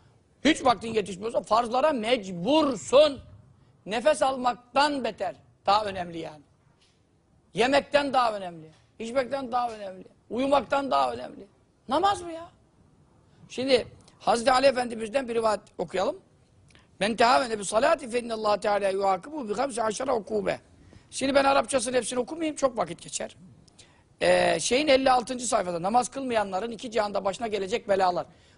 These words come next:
Bu kitap gibi kitap bulamazlar. Bu namaz kılmayanların başına gelecek belalar. On beş bela. Şimdi bu on beş belayı sayalım. Elli, elli,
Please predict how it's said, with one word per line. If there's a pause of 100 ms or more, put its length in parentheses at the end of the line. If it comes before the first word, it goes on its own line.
(100)
Bu
kitap
gibi
kitap
bulamazlar. (520)
Bu
namaz
kılmayanların (1200)
başına
gelecek
belalar. (260)
On
beş
bela. (840)
Şimdi
bu
on
beş
belayı (300)
sayalım. (1040)
Elli, (140)
elli,